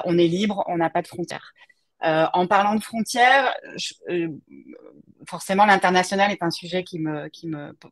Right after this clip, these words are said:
qui, qui m'a-, qui m'importe. Euh, on a parlé des modèles économiques, et cetera.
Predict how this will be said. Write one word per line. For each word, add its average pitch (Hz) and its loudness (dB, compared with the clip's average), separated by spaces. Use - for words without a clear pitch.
qui, 156 -12
qui - -14
m'a-, 151 -4
qui - -12
m'importe. 214 2
Euh, 160 4
on 180 2
a 180 8
parlé 180 2
des 180 2
modèles 185 0
économiques, 202 0
et 180 -8
cetera. 190 0